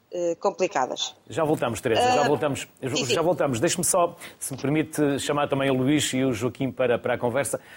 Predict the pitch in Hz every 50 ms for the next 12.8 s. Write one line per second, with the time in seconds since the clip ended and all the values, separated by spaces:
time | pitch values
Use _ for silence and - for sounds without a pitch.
0 | - - - 165 185 196 185 156 - - - - - - - - - - - -
1 | - - - - 175 180 170 - 180 175 170 165 160 147 123 - 135 139 123 120
2 | 131 - - 123 117 - 120 113 120 117 - 139 123 120 127 123 117 147 - -
3 | - _ - - 98 104 107 107 107 107 98 110 104 - - 156 151 135 117 110
4 | - - 110 104 98 - 98 95 - - - - - - - - - 147 147 -
5 | 175 180 190 - - - - - - - - - - - - _ - 123 127 -
6 | - - 123 123 131 131 120 156 160 156 117 - - - - - - _ - -
7 | - - - - 127 117 104 131 143 135 127 - - - - - - - - 143
8 | 139 131 131 170 175 165 135 92 - - - - - - - - - - 117 120
9 | 120 117 117 113 113 110 113 - - 113 110 120 113 - - 131 123 113 - -
10 | - - 127 127 123 123 120 120 117 117 113 113 110 107 104 104 98 95 92 92
11 | - _ _ _ _ - 110 107 - - - 110 107 107 - - 123 117 117 110
12 | 95 92 95 120 113 95 92 151 196 185 147 110 98 90 -